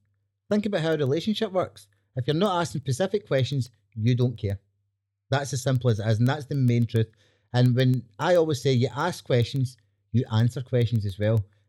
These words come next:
If you're willing, if you're not willing to open up and be open and answer the questions that have been asked, you've got something to hide. You're then not trustworthy. And this is where it becomes really, really difficult. So ask questions, answer questions, okay? The next thing I say to them,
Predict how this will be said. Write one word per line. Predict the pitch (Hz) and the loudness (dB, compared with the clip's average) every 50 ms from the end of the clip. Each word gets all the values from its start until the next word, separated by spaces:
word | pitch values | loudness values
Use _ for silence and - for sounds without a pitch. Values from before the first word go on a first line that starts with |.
| _ | _
If | 120 120 - - | -2 -2 2 2
you're | 123 117 | 2 4
willing, | 120 151 156 160 160 160 160 101 | 4 4 4 4 4 2 0 -4
if | 113 - | -6 -6
you're | - 156 | -2 -2
not | 170 165 | -2 -2
willing | 156 147 147 147 123 | 0 -2 -2 -2 -2
to | - 110 | -4 -2
open | 110 143 127 - - 123 | -2 -2 0 2 2 2
up | 127 131 - | 2 2 2
and | 113 110 98 | 0 0 2
be | 110 113 107 | 2 0 0
open | 120 135 131 127 - 120 | 2 0 0 2 2 2
and | 113 110 110 | 2 4 2
answer | 113 127 123 - 123 | 2 0 0 -2 -4
the | 120 | -6
questions | - - 120 117 107 117 110 | -2 0 0 0 2 0 -2
that | 98 | -2
have | 90 | -2
been | 107 110 | 0 0
asked, | 127 147 165 143 - _ _ _ _ _ _ _ - | 0 0 -2 -6 -8 _ _ _ _ _ _ _ -8
you've | 135 123 | -8 -6
got | 127 107 | -6 -2
something | - 110 101 110 113 | 0 2 2 2 2
to | - 127 | 2 0
hide. | 135 196 214 190 101 - _ _ _ _ _ _ _ | -2 -2 -4 -4 -6 -10 _ _ _ _ _ _ _
You're | 127 117 101 | -2 0 2
then | 113 104 104 | 2 2 2
not | 107 113 104 | 2 0 0
trustworthy. | - 185 190 - - 208 185 160 104 82 - _ _ - | -4 -6 -6 -4 -4 -4 -2 -2 -4 -4 -6 _ _ 0
And | 117 123 | 2 2
this | 127 123 - | 2 2 0
is | 127 | 2
where | 120 123 123 | 2 2 2
it | 107 | 0
becomes | 110 107 - 120 117 107 113 | -2 -2 0 2 2 2 2
really, | 120 113 110 | 2 2 2
really | 110 113 113 | 2 0 0
difficult. | 110 - 170 - - - 180 131 - - _ _ _ _ _ | 0 -2 -6 -6 -4 -2 -2 -2 -2 -6 _ _ _ _ _
So | _ - - - | _ -8 -6 -2
ask | 156 185 - - | -2 -4 -4 -2
questions, | - 170 143 131 - - 151 135 - - _ _ _ _ _ _ _ | -2 -2 -2 -2 -2 -4 -8 -8 -10 -12 _ _ _ _ _ _ _
answer | 117 120 123 123 - 127 | 0 2 2 2 0 -4
questions, | 123 - 113 104 98 - - 101 98 - - _ _ _ - | -4 0 0 0 0 -2 -4 -8 -8 -8 -14 _ _ _ -14
okay? | 104 - 123 127 143 127 - _ _ _ _ _ _ _ _ _ _ _ _ _ _ | -4 -2 0 0 0 -2 -6 _ _ _ _ _ _ _ _ _ _ _ _ _ _
The | - 123 | 2 2
next | 131 156 190 190 - - - | 4 4 2 0 -2 -4 -4
thing | 170 156 151 | -2 0 0
I | 139 | 0
say | 127 - 147 139 | 0 0 0 -2
to | 131 - | 0 0
them, | 135 131 127 110 | 0 0 0 0